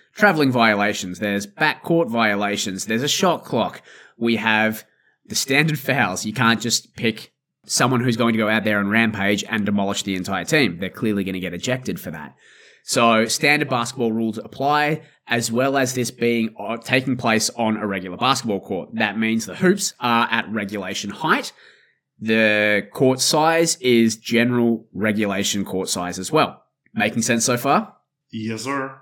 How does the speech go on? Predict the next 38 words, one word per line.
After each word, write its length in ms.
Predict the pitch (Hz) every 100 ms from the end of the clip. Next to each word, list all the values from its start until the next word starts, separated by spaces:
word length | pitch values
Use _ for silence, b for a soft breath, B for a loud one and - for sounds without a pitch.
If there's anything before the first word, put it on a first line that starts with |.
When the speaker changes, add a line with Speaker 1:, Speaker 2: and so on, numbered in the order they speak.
| _ -
Speaker 1:
Perfect. 480 | - - - - - B B B B B
The 140 | 120 123
last, 400 | 131 147 156 - 139
the 120 | 127
last 260 | 139 156 -
couple 200 | 156 143
of 120 | 131
rules 260 | 131 127
that 100 | 131
we 160 | 110 110
have 460 | - 110 104 - - _ _ -
is 580 | 117 110 107 104 101 - _ _
the 100 | 104
people 300 | 104 139 151
that 80 | 139
we're 160 | 127 117
allowed 280 | 110 104
to 80 | -
pick. 360 | - 98 - _ _
We 180 | 113 120
wanted 220 | 120 139
to 80 | 160
set 180 | - 151
some 140 | 135
ground 300 | 120 117 113
rules 160 | 110 110
on 120 | 104
this 160 | 107 104
because 380 | 110 104 104 107
the 80 |
game 300 | 104 113 127
can 120 | 127 127
become 260 | 117 113
a 40 | 101
little 180 | 104
bit 180 | 101 101
too 200 | - 98
broken 460 | 87 92 90 95